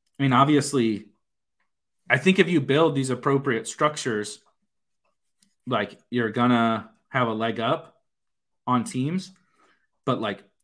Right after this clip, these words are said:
you just gotta get, you, you have to ultimately find the nut combination that gets to the end, right? And that nut combination could mean sacrificing advance rate. It could mean you,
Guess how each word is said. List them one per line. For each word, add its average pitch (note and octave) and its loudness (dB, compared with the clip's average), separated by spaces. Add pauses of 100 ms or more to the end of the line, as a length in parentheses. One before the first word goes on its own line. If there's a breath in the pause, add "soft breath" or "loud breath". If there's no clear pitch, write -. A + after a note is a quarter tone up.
(280)
you B2+ -4
just F3 -2
gotta F3+ 2
get, B2 -4
you, C#3 -2
you C#3 0
have D3+ 4
to - -4
ultimately D#3 -2
find C3 -2 (300)
the A#2+ -4
nut A#2 -2
combination A2 -4
that G2 -10
gets - -10
to G#2 -10
the F#2+ -12
end, F#2 -14 (1160)
right? A2 -4
And B2 0
that C#3+ 4
nut D#3 -4
combination C3+ -4 (120)
could B2+ -2
mean D3 2
sacrificing B2+ -2
advance F#2+ -10
rate. - -16 (840)
It C#3 0
could D3 -2
mean D#3 -2 (200)
you, C#3+ -4